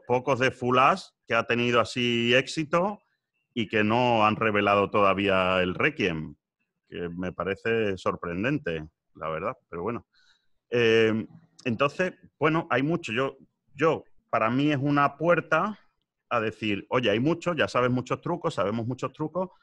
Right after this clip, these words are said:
pero vamos a hablar de magia, joder, vamos a, vamos a intentar ir un poquito más allá", ¿no? Y de eso sí, sí podemos hablar, porque de eso, de eso no, no hay, no estás revelando,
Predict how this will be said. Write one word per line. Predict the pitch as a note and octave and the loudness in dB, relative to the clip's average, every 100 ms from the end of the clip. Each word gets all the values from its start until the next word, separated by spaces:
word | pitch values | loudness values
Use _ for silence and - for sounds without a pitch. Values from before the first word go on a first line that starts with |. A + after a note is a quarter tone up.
| _ _ - | _ _ -8
pero | F#2 | -4
vamos | F#2+ A#2 D3+ | 0 0 0
a | |
hablar | C#3+ B2 F#2+ | 2 0 0
de | E2 | -2
magia, | A#2+ C3 F#2 E2+ | -4 -4 -6 -6
joder, | E2+ A2 G#2+ | -4 -4 -2
vamos | G#2+ C3+ A2+ | -2 0 2
a, | G2 E2+ - | 2 0 -2
vamos | G2+ C#3 | -2 0
a | C#3+ | -2
intentar | B2+ G2+ G#2 G2 | -2 -4 -2 -2
ir | F#2+ | -2
un | F#2 | -4
poquito | F2+ E2+ E2+ | -6 -10 -8
más | F#2 E2 | -6 -4
allá", | F2 E2 | -6 -6
¿no? | E2 | -6
Y | A#2 A2+ | -4 0
de | C3+ | 0
eso | F#3 F3+ | 0 -4
sí, | D3+ | -6
sí | A#2+ - C#3 | -10 -8 -8
podemos | B2+ A#2 G#2+ F2+ | -2 -2 0 0
hablar, | F2 C3 C3+ - | 0 2 0 0
porque | G2 G2+ | -8 -6
de | G2+ | -4
eso, | A2+ - D3 D3 _ - _ _ _ | -4 -2 -4 -4 _ -20 _ _ _
de | G2+ A#2+ | -6 -4
eso | - D#3 | -2 0
no, | D3+ C#3 C3 A2 _ | 0 0 -2 -4 _
no | E2 G2 A#2+ C3+ | -12 -8 0 2
hay, | D3 C#3+ C3 G2+ - | 4 2 0 -2 -8
no | - C3 | -4 -4
estás | C#3+ D3+ B2+ - - - | 0 0 0 -2 -16 -4
revelando, | A2+ G#2+ A2 A#2 A2 G#2 G2+ G2 F#2+ F#2+ G2 | 0 2 2 2 0 0 2 2 2 0 -4